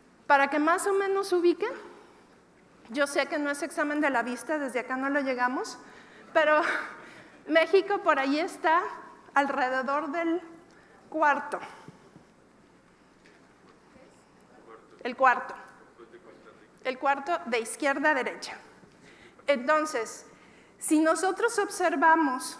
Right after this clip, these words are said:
estamos apenas arribita de la información del promedio en términos de competitividad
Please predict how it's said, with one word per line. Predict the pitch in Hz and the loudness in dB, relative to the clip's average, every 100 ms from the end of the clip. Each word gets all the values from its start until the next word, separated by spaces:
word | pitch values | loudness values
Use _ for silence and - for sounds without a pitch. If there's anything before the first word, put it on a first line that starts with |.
| - - - - | -20 -20 -18 -8
estamos | 294 - 320 381 415 - - - | -6 0 0 0 -4 -8 -18 0
apenas | - 262 - 277 403 453 494 494 - - - - - | 2 2 0 -6 -2 0 0 -4 -10 -14 -16 -20 -2
arribita | 262 285 285 277 269 370 - - 339 427 - - - - - - - - - | 2 2 2 2 2 2 -2 -2 -2 -4 -10 -20 -20 -20 -20 -20 -20 -20 -4
de | 277 | -2
la | 269 269 | 0 -2
información | 269 277 277 277 262 302 311 440 - - - - - _ - - | -2 -2 0 -2 -2 2 2 2 -4 -16 -20 -20 -20 _ -20 -8
del | 262 277 254 | 2 2 2
promedio | - 294 269 285 311 320 359 359 466 - - - - - - _ - | -2 2 4 4 4 4 4 4 2 -2 -14 -18 -20 -20 -20 _ -4
en | 285 277 269 - | -2 -2 -4 -2
términos | 320 320 359 359 359 294 | 0 0 -2 0 0 0
de | 294 | -4
competitividad | 302 294 269 254 277 277 277 247 - 277 277 269 294 | -2 -2 0 -2 -4 -4 -6 -6 -6 -4 -4 0 2